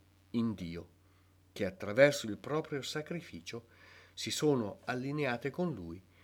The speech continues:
durante questo periodo. E quindi raccogliere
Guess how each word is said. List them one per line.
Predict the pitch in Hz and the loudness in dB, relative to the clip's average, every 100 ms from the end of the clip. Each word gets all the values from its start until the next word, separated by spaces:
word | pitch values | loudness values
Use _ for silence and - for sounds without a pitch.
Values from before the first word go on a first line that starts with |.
| - - | -20 -20
durante | - 160 127 82 95 120 | -2 2 2 2 -6 -10
questo | - 104 120 | -8 -8 -6
periodo. | 117 92 82 80 90 - - - - - - - - - - - | -6 -6 -6 -8 -12 -16 -20 -20 -20 -20 -20 -20 -20 -20 -20 -10
E | 117 | -10
quindi | - 143 127 104 98 95 - - - - - | 4 6 6 4 0 -4 -16 -20 -20 -20 -10
raccogliere | 107 110 - 139 139 127 120 113 113 | -6 -6 4 6 6 4 4 2 -2